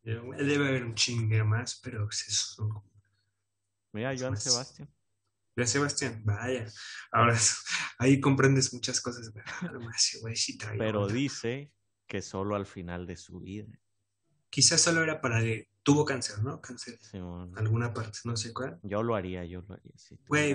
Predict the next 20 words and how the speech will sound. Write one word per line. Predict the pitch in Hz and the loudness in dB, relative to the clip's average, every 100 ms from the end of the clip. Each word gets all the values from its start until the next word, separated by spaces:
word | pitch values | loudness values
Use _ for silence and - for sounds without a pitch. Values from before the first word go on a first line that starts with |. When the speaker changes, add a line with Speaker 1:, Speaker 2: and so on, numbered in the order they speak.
| - | -2
Speaker 1:
pues, | - | -6
Speaker 2:
cáncer. | 101 - - | -2 -2 -2
Speaker 1:
sí, | - - 131 123 | -4 -2 -2 0
yo | 113 117 | -2 -6
también. | 110 101 - _ _ _ _ _ _ - | -6 -8 -8 _ _ _ _ _ _ -6
Solo | - - 127 135 | -2 2 6 6
sí. | 135 117 120 117 - - - _ _ _ _ | 4 0 -2 -6 -16 -16 -18 _ _ _ _
Solo | - - - 123 123 120 | -10 -6 -6 -4 -6 -2
sí. | - - 110 - _ - - _ _ _ _ _ _ | -2 -2 -6 -12 _ -20 -20 _ _ _ _ _ _
Y, | - 110 104 104 104 | -2 4 4 4 0
pues, | - 131 | 2 4
güey, | 151 151 | 6 6
es | 151 | 4
que | - 151 | 0 -2
mucha | 139 131 | -2 -4
gente | - 139 | -4 -4
lo | 143 | -4
consume | 104 104 127 | -6 -8 -6
para | - 104 | -4 -2
eso. | 110 - 110 | -2 -4 -6